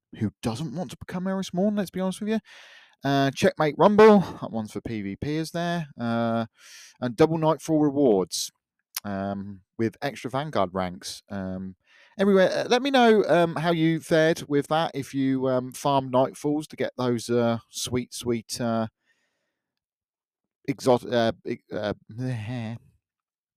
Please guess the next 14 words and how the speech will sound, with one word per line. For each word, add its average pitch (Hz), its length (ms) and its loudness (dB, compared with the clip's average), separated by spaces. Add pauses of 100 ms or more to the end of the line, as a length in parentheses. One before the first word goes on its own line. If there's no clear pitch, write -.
(580)
uh, 90 480 -4
exotic, 104 640 -2
uh, 98 300 -2
Ascendant 110 400 -2
Shards. 120 480 -2
That's 107 160 -12
the - 80 -6
word 98 220 2
I'm 90 80 -2
looking 104 240 -6
for. 127 220 -8
Spit - 200 -8
it - 80 -8
out. 131 220 -8